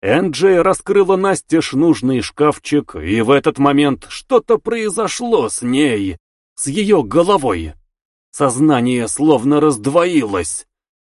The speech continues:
Она теперь видела не только бесконечные ряды предохранителей,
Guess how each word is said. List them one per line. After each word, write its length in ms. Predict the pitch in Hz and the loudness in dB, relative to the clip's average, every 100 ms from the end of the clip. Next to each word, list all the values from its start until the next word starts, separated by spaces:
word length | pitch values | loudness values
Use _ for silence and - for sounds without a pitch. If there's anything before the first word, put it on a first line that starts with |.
| - | -4
Она 420 | 107 113 123 117 | 0 0 0 -2
теперь 400 | 131 131 123 120 | -2 2 2 2
видела 460 | 117 127 123 123 | 0 0 2 2
не 160 | 123 127 | 2 0
только 440 | 127 143 180 185 | 2 0 0 -2
бесконечные 1000 | 139 151 - 175 160 127 - 156 147 143 | 0 0 0 0 2 0 -2 0 2 4
ряды 360 | 156 135 131 107 | 4 4 2 0
предохранителей, 1160 | 143 135 135 147 135 135 185 - 107 101 90 | 0 2 2 0 0 0 -2 -6 -4 -2 -4